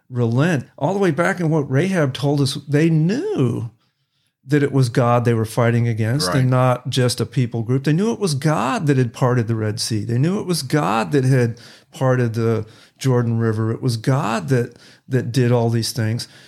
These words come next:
Speaker 1: not just some military might. So, and they, they didn't repent and ask. What happened to Rahab? She was a Canaanite, and she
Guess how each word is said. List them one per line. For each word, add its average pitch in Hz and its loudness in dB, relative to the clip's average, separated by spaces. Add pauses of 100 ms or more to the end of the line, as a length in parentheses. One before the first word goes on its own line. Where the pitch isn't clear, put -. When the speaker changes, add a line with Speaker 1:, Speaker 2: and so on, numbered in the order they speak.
(120)
Speaker 1:
not 143 0
just 143 0
some 143 2
military 127 0
might. 107 -6
So, 127 -2
and 127 2
they, 135 2
they 131 0
didn't 135 0 (520)
repent 120 0
and 113 0
ask. 101 -4
What 131 -2
happened 180 -2
to 160 0 (280)
Rahab? 139 2 (220)
She - 0
was 220 0
a 185 0
Canaanite, 110 -2 (340)
and 117 -2
she 165 -2